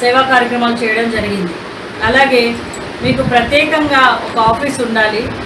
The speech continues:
ఉంటేనే మీరు ఏదైనా వర్క్ చేయగలరు అని చెప్పినప్పుడు, ఆ, మ-, మరి మేము ప్రత్యేకంగా వేరే ఆఫీస్ పెడతామన్నప్పుడు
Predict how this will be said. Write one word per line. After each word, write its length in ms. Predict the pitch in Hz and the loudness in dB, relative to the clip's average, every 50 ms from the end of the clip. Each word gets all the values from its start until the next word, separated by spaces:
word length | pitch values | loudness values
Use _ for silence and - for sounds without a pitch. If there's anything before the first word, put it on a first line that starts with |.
| - - - - - - 226 | -10 -10 -10 -8 -8 -6 -4
ఉంటేనే 380 | 240 254 262 294 320 311 330 320 | -2 0 2 2 2 2 2 2
మీరు 240 | 311 285 277 262 | 2 2 4 4
ఏదైనా 320 | 262 254 254 262 262 262 247 | 4 6 6 6 4 4 2
వర్క్ 380 | 226 226 240 254 254 - - | 2 2 0 0 -2 0 0
చేయగలరు 460 | 254 247 262 254 262 254 247 240 247 247 | 0 2 2 2 0 0 0 2 2 2
అని 220 | 240 233 233 226 | 2 2 2 0
చెప్పినప్పుడు, 800 | 226 - - 226 220 220 220 226 214 214 208 190 185 180 - - - - - - - - - - - - - - 226 | -2 -2 -2 -4 -4 -4 -4 -4 -6 -6 -6 -6 -8 -10 -10 -12 -12 -12 -12 -12 -12 -12 -12 -12 -12 -10 -6 -2 0
ఆ, 200 | 226 - 226 220 | 2 2 2 0
మ-, 260 | 220 226 233 240 233 240 | -2 -2 -2 0 2 2
మరి 180 | 247 247 254 | 2 2 2
మేము 240 | 247 247 247 240 233 | 2 0 0 0 2
ప్రత్యేకంగా 760 | 240 240 233 233 277 285 - - 302 285 285 277 262 247 233 - - - - | 2 2 2 4 4 2 4 2 0 -2 0 2 4 4 4 2 2 0 0
వేరే 200 | 226 240 262 285 | 0 2 4 4
ఆఫీస్ 460 | 277 254 247 247 - 190 180 - - | 6 6 4 4 2 -4 -6 -4 -2
పెడతామన్నప్పుడు 800 | 170 - 226 233 254 247 254 247 240 240 233 233 240 240 233 220 | 0 0 2 2 2 2 2 2 2 2 0 0 2 2 2 2